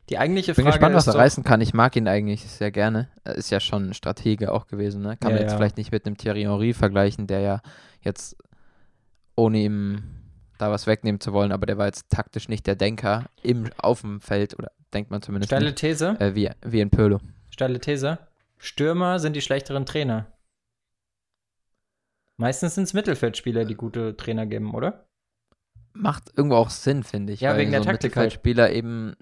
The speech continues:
Speaker 2: im Zentrum eben, das ist die komplexeste Position am Ende,
Speaker 1: Stürmer,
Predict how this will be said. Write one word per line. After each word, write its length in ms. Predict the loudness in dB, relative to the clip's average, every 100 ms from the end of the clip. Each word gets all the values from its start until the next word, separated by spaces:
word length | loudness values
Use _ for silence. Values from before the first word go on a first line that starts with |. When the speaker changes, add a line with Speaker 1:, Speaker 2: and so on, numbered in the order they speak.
| -14
Speaker 2:
im 200 | -12 -12
Zentrum 480 | -8 -10 -6 -6 -4
eben, 720 | -4 -2 -2 -4 -6 -10 -14
das 200 | -14 -14
ist 160 | -12 -10
die 60 |
komplexeste 580 | -6 -2 -2 -2 -14 -12
Position 540 | -6 -6 -6 -4 0 0
am 80 | 0
Ende, 260 | 0 -2
Speaker 1:
Stürmer, 500 | -2 -2 0 2 0